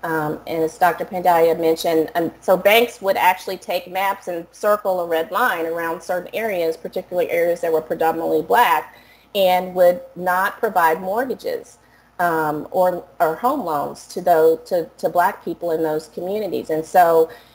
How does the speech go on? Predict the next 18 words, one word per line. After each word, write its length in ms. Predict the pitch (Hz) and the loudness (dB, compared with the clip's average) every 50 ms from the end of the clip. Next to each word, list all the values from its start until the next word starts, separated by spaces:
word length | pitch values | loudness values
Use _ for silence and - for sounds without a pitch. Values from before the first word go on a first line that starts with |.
| _ - | _ -6
you 80 | - 185 | -2 0
know, 260 | 170 165 156 156 - - | 2 2 0 0 -2 0
Black 260 | - 165 180 - - - | 2 2 2 2 0 -8
people 220 | 220 214 202 196 | -10 -8 -10 -10
could 220 | - - 190 185 | -6 -8 -8 -6
not 300 | 180 170 170 165 156 - - - | -2 -2 -2 -2 -2 -4 -4 0
own 260 | 165 170 180 214 220 226 | 0 2 2 0 -2 -2
homes, 640 | 240 226 220 220 226 247 269 311 330 - - - _ _ _ _ _ _ _ - | -2 -2 -2 -2 -4 -4 -6 -8 -10 -12 -16 -20 _ _ _ _ _ _ _ -8
um, 540 | - 180 175 170 175 170 170 165 165 160 160 - _ - | -4 -2 0 0 0 0 0 0 -2 -2 -4 -8 _ -2
and 560 | 185 180 175 170 165 165 160 160 165 160 160 - | 0 0 2 0 0 0 0 0 -2 -2 -4 -6
so 520 | - - 202 180 170 170 170 147 - - - - - | -6 -2 2 4 4 4 4 2 0 -4 -12 -18 -16
that 420 | 107 - 175 196 185 196 202 - - | -14 0 4 6 6 6 6 4 -2
impacted 560 | 202 196 196 - - 196 196 190 - 185 - | -6 -6 -6 -2 2 2 2 2 0 -10 -6
their 140 | 190 180 175 | -4 -4 -4
ability 480 | 175 175 190 202 226 240 240 208 175 175 | -4 -4 -4 -2 -2 0 -2 -2 -10 -10
to, 260 | _ - - 190 180 - _ _ | _ -10 -10 -10 -10 -10 _ _
to, 300 | - 208 180 175 165 - - _ - | -6 0 0 0 0 -2 -10 _ -4
to 340 | - 175 175 170 165 - | 2 4 4 4 4 0